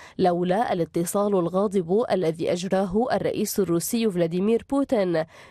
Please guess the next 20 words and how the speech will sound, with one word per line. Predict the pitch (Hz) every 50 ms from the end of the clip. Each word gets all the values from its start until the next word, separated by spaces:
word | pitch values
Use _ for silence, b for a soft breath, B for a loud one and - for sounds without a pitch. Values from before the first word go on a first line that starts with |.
| B -
برئيس | 247 262 262 285 - 339 370 359 - 262
الحكومة | 226 - - 220 - - 254 247 247 226 - 214
الإسرائيلية | 196 170 202 233 - - 226 208 196 180 202 202 226 233 247 226 220 - -
بنيامين | 220 226 202 208 190 185 180 180 180 202 208 220 220
نتنياهو. | 226 240 247 - 285 247 190 147 139 151 170 175 160 156 151 - b b b b b b b b b b
الصحيفة | - 175 - - - 160 - 190 190 - - 170 -
نقلت | 175 170 175 175 - 175 165 175 208 247 -
عن | 226 185 165 151
مسؤول | 156 165 - - - 185 190 175 175 196 240 254
إسرائيلي | - 220 - - 185 170 165 87 104 170 170 170 180 175 185 190 214 233
عسكري | 208 202 185 - - - 190 170 202 220 240 220 190
رفيع | 170 - - 180 - - 277 277 254 190 139 - - B B B B B B B B
قوله | 339 370 370 349 285 240 214 196 233 247 - -
إنه | - 220 196 180 175 170 185 175
في | - - 214
العلن | 196 180 180 202 220 214 202 202 208 233 269
وليس | 277 240 175 151 151 180 214 - - 208
في | 185 -
السر | 190 175 - - - 247 233 226 226 220
فقط | - - 285 - - 226 180 170